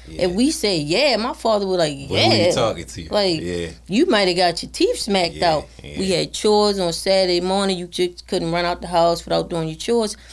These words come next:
Speaker 2: So it was like, it was structure.
Speaker 1: Mm-hmm.
Speaker 2: Now, there's not a lot of structure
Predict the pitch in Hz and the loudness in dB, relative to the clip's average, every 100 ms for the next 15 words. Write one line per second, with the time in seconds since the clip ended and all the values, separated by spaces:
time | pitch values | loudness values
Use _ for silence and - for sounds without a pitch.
0 | - - - 233 240 240 - 208 196 - | -20 -14 -2 0 2 0 -2 -4 -6 -12
1 | - 214 175 - - 254 262 - - - | -6 -6 -6 -8 0 0 2 -2 -8 -12
2 | - - 92 90 85 - - - - _ | -14 -10 -8 -6 -8 -12 -20 -20 -20 _
3 | _ _ - - - - - _ _ _ | _ _ -20 -20 -20 -20 -20 _ _ _
4 | 185 190 208 247 277 214 190 - - - | -2 0 2 2 4 4 2 -2 -12 -20
5 | _ _ _ _ - 196 220 226 220 202 | _ _ _ _ -6 -2 0 2 2 2
6 | 180 185 160 139 - - - 240 - - | 4 2 2 -4 -10 -4 -2 -2 -4 -10
7 | - - | -10 -16